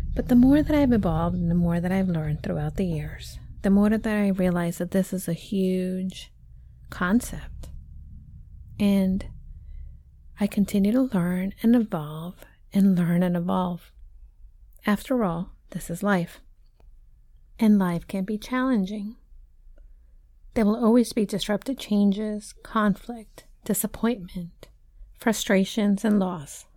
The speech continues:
Life will push us out of our comfort zones. We will have to make hard choices, and terrible things will happen at one point. We do our best to deal with it, but the truth is that most people do not handle life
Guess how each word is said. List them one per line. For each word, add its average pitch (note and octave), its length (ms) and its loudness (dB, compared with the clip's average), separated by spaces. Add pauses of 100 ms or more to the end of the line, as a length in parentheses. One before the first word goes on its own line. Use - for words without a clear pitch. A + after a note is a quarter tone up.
(1160)
Life G3+ 340 2
will C#4+ 220 0
push - 320 0
us F3+ 240 -6 (260)
out A#3+ 200 2
of B3+ 120 0
our A#3 80 0
comfort F#3 400 -4
zones. C#3+ 540 -12 (600)
We A3 120 4
will G3 140 4
have G3+ 360 0
to A#3 100 -2
make G3 280 2
hard G3+ 260 -2
choices, F3 720 -2 (320)
and F#3+ 180 2
terrible G#3 440 2
things F3+ 340 -2
will F#3+ 120 0
happen B3+ 420 -2
at E3 160 -4
one E3+ 180 -2
point. - 480 -6 (960)
We D#4+ 80 0
do F#4 160 0
our G4 120 2
best D#4+ 340 -2
to B3+ 80 2
deal A#3 260 4
with G#3 180 0
it, F3 340 -8 (600)
but A3 120 0
the C4 80 4
truth D#4 280 2
is C#4+ 120 0
that G#3 140 0
most A3 360 4
people A3 320 -2
do G3 180 2
not F#3 400 2
handle G#3 420 2
life F#3+ 520 -2